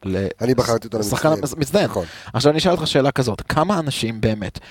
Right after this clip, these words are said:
Speaker 1: שראו את המשחק הקודם, וכמה אנשים היום ראו את המשחק, ובאמת בעין הבוחנת שלהם יכולים לבוא ולהגיד את כל הפעולות הטובות שסאן עושה?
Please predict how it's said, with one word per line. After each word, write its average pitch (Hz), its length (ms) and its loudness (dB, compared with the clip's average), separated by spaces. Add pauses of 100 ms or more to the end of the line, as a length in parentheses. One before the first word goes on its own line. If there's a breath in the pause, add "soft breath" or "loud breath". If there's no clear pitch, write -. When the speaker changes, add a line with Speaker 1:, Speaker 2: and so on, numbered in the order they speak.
Speaker 1:
שראו 123 320 4
את - 80 4
המשחק 135 320 -6
הקודם, 117 360 2 (440 loud breath)
וכמה 180 300 4
אנשים 160 380 2 (240 soft breath)
היום 147 420 6 (300 soft breath)
ראו 131 180 8
את - 80 4
המשחק, 131 440 0 (120)
ובאמת 123 440 4
בעין 143 340 2
הבוחנת 143 420 2
שלהם 143 340 2
יכולים 139 340 2
לבוא 127 240 6
ולהגיד 123 340 2
את 143 80 0
כל 208 200 4
הפעולות 165 340 4
הטובות 131 320 2
שסאן - 220 -2
עושה? - 180 -4